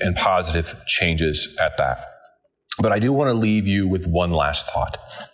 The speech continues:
I am a fifty-one, about to be fifty-two-year-old white man. I will never, ever know what it feels like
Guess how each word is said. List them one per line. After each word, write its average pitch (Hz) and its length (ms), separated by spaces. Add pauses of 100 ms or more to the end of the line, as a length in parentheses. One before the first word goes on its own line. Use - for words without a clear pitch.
(2000)
I 127 180
am 127 120
a 95 120
fifty-one, 110 840
about 98 360
to - 100
be 92 160
fifty-two-year-old 90 1300 (520)
white 76 300
man. - 300 (1160)
I 104 140
will 107 380
never, 98 920 (600)
ever 120 440 (500)
know 98 560 (480)
what 104 260
it 113 120
feels 113 440
like 73 400